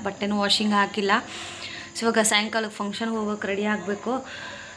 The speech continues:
So, ಇವತ್ತು ಒಂದೊಳ್ಳೆ ಟಿಪ್ ಸಹ ಶೇರ್ ಮಾಡ್ತಾ ಇದ್ದೀನಿ. So, definitely ಟ್ರೈ ಮಾಡಿ. ಏನಪ್ಪ ಟಿಪ್ಪು ಅಂತಂದ್ರೆ, ಹ್ಮ್, ತುಂಬ ಜನಕ್ಕೆ ನಾವು ಸಾಲ ಅಂತ ಕೊಟ್ಬಿಟ್ಟಿರ್ತೀವಿ,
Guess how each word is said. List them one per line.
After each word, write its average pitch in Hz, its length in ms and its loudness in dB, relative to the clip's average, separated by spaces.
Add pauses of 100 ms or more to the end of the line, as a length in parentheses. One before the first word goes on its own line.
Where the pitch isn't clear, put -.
(120)
So, 277 100 10
ಇವತ್ತು 294 300 8
ಒಂದೊಳ್ಳೆ 269 800 8
ಟಿಪ್ - 420 0
ಸಹ 233 260 4
ಶೇರ್ 220 260 2
ಮಾಡ್ತಾ 202 380 2
ಇದ್ದೀನಿ. 202 300 4 (220)
So, 233 80 0
definitely 208 460 0
ಟ್ರೈ 202 340 2
ಮಾಡಿ. 240 420 4 (560)
ಏನಪ್ಪ 311 360 6
ಟಿಪ್ಪು 269 300 -4
ಅಂತಂದ್ರೆ, 214 520 2
ಹ್ಮ್, 240 680 0
ತುಂಬ 262 260 2
ಜನಕ್ಕೆ 262 340 4
ನಾವು 240 520 6
ಸಾಲ 240 380 4
ಅಂತ 226 180 2
ಕೊಟ್ಬಿಟ್ಟಿರ್ತೀವಿ, 190 760 -4